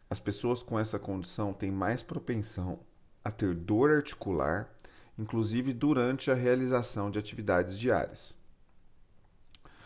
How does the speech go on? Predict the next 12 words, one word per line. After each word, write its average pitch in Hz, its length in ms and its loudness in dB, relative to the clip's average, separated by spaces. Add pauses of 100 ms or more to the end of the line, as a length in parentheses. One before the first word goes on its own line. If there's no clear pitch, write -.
(280)
Esses 123 240 2
sintomas 151 540 4
podem 135 340 4
incluir 120 460 0 (840)
tensão 139 460 4
muscular 127 560 4
ou 123 100 2
dor, 95 340 -4 (680)
especialmente 123 880 2
após 98 320 2
atividades 92 640 2
físicas, 104 800 -4